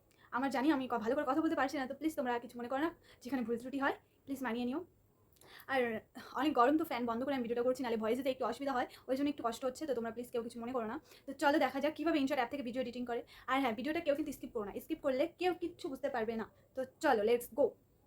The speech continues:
তো প্রথমে আমরা InShot-এ যাবো। তো InShot-এ আসার পর এখানে যে ভিডিও বলে অপশন আছে, এখানে ক্লিক করবো। তো এখানে ক্লিক করার পরে যে নিউ বলে যে ফেসটা আছে, এখানে ক্লিক করবো। তো তারপর এখন আমি যে ভিডিওটা এডিট করবো, সেটা এখান থেকে বেছে নেবো। তো আমি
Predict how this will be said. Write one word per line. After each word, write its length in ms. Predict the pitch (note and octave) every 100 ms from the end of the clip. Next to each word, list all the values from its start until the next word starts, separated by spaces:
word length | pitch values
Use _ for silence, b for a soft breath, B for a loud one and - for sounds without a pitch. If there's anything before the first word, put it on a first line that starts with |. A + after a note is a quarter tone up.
| B B -
তো 40 | E4+
প্রথমে 220 | D4+ D#4+ D#4
আমরা 100 | D4 A#3+
InShot-এ 280 | C4 C4 B3
যাবো। 140 | C4 G4 - - - - - - - - B B
তো 40 | D4+
InShot-এ 240 | D4 D#4 D4
আসার 120 | C4 C4+
পর 60 | B3+
এখানে 120 | C4
যে 60 | A#3
ভিডিও 160 | A3+ C4+
বলে 80 | C#4+ A#3+
অপশন 140 | C4+
আছে, 80 | D4 D4+
এখানে 140 | A#3+ A3
ক্লিক 140 | G3 F#3+
করবো। 140 | G3+ B B
তো 40 | -
এখানে 140 | C#4 C#4+ C4+
ক্লিক 140 | C4+
করার 100 | C#4 C4+
পরে 100 | B3
যে 40 | A3
নিউ 100 | A#3
বলে 100 | C4 B3
যে 40 | B3
ফেসটা 180 | A3+ C4
আছে, 80 | D#4
এখানে 120 | C4+ A#3+
ক্লিক 120 | A3+ B3
করবো। 160 | A#3+ D#4+ B B -
তো 40 | C4+
তারপর 160 | A#3+ B3+
এখন 100 | C4 C4
আমি 80 | B3+
যে 40 | B3 A#3+
ভিডিওটা 220 | C4+ C4+
এডিট 140 | B3+ C#4+
করবো, 140 | E4 G#4 B -
সেটা 160 | D4 C#4 B3
এখান 120 | B3+
থেকে 100 | D4+ C4
বেছে 120 | G#3+
নেবো। 120 | G3 A#3
তো 40 |
আমি 100 | A#3